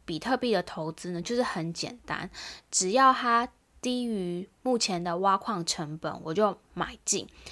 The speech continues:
那有部分就是长期持有，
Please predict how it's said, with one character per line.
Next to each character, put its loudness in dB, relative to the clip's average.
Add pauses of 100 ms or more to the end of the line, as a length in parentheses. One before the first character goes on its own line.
(280)
那 6
有 2
部 0
分 4
就 2
是 2
长 -4
期 -2
持 -8
有， -2